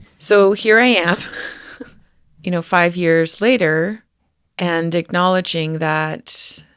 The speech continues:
one of the big pieces that I don't wanna say that I've let go, but that has been less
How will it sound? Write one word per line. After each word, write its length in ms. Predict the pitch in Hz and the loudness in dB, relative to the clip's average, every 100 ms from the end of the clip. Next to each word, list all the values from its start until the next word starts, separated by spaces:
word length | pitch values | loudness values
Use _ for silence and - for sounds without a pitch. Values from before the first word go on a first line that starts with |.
| _ _ _ _ | _ _ _ _
one 300 | 160 165 170 | -6 -2 0
of 100 | 170 | 0
the 100 | 175 | -2
big 340 | 175 170 165 | -2 -4 -4
pieces 640 | - - 180 - 160 156 | -8 -10 -6 -2 -2 -2
that 400 | - 156 147 - _ _ _ _ _ _ _ _ _ - | -4 -2 -2 -4 _ _ _ _ _ _ _ _ _ -14
I 100 | - | -8
don't 240 | 254 320 - - | -8 -8 -14 -8
wanna 260 | 214 214 214 | -2 -2 -2
say 300 | - 185 185 | -2 0 0
that 160 | 185 | 2
I've 280 | 175 170 - _ _ | 2 0 -4 _ _
let 380 | 175 175 165 - | -2 0 0 0
go, 460 | 156 156 180 226 | 2 4 4 2
but 280 | 220 175 - | 0 -4 -2
that 480 | 185 170 165 165 - - _ _ _ _ _ _ _ - | -2 0 2 0 -4 -18 _ _ _ _ _ _ _ -12
has 220 | 175 175 | -10 -8
been 360 | - 175 180 170 | -2 -2 0 0
less 500 | 165 175 - - | 0 0 -4 -6